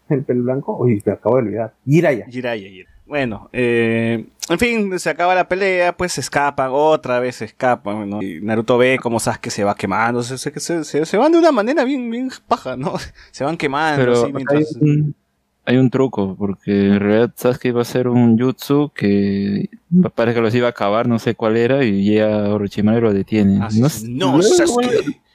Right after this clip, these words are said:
Speaker 2: no es momento".
Speaker 3: ¿luego lo usa o, o no?
Speaker 2: Pero es que su, su
Speaker 3: ¿No?
Speaker 2: jutsu iba a ser un rayo nomás, pues, ¿no? Un rayo más grande nomás, porque se, creo que se pone el cielo oscuro o algo, algo por el estilo, no me acuerdo. <laughs> Pero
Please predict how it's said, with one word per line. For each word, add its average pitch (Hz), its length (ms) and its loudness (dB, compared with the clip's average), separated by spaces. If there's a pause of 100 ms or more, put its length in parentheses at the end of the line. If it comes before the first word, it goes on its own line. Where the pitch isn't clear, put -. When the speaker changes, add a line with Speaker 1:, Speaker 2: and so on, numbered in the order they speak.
Speaker 2:
no 117 80 -12
es 107 120 -12
momento". 117 360 -4
Speaker 3:
¿luego 190 180 4
lo 185 140 4
usa 185 220 2 (560)
o, - 380 0
o 123 40 2
no? 113 320 2 (420)
Speaker 2:
Pero 180 180 2
es 175 360 -2
que 185 160 -2
su, 180 420 -4
su - 100 -2
Speaker 3:
¿No? 143 80 4 (120)
Speaker 2:
jutsu 254 220 0
iba 339 80 4
a 285 40 0
ser 302 120 -2
un 277 140 2
rayo 202 340 0
nomás, 233 340 -4
pues, 262 160 -6
¿no? 339 160 -6
Un 311 240 -4
rayo 214 280 2
más 208 120 2
grande 143 440 0
nomás, 120 240 -6
porque 147 180 -2
se, 156 180 0 (160)
creo 349 140 -4
que 359 80 0
se 196 100 0
pone 214 160 0
el 202 60 -2
cielo 214 220 2
oscuro 135 580 -2
o 120 60 -2
algo, 131 200 -4
algo 131 140 -8
por 123 140 -6
el 98 60 -10
estilo, 104 240 -18
no - 20 -20
me - 40 -20
acuerdo. 95 240 -8
<laughs> - 840 -2
Pero 127 680 2